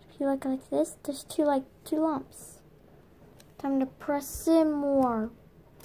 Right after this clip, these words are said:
Time to press some more so that way we can get more. And you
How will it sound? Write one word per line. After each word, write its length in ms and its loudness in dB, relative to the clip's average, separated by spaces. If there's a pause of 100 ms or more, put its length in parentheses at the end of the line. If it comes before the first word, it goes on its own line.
(1500)
Time 220 2
to 60 2
press 300 0
some 260 4
more 240 4
so 160 -4
that 240 4
way 140 10
we 140 2
can 200 -4
get 200 6
more. 640 4 (3250)
And 180 -4
you 80 -8